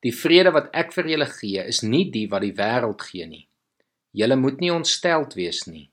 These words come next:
en julle moet nie bang wees nie." Kom ons bid saam.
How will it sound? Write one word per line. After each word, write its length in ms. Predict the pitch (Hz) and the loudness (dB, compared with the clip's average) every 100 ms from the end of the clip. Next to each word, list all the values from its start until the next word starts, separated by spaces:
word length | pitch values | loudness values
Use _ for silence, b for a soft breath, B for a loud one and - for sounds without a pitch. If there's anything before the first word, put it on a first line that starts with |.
| _ _ _ _ _ 117 | _ _ _ _ _ -8
en 140 | 107 | -2
julle 160 | 98 95 | -2 0
moet 240 | 92 98 127 | -2 -4 -6
nie 120 | 113 | -4
bang 220 | 85 80 78 | -6 -8 -12
wees 340 | 80 78 - | -14 -10 -12
nie." 160 | - - _ _ _ _ _ _ | -12 -20 _ _ _ _ _ _
Kom 220 | - 110 95 | -4 -2 -2
ons 220 | 92 - | -4 -6
bid 200 | - - | -6 -6
saam. 420 | - 76 80 76 | -6 -6 -10 -16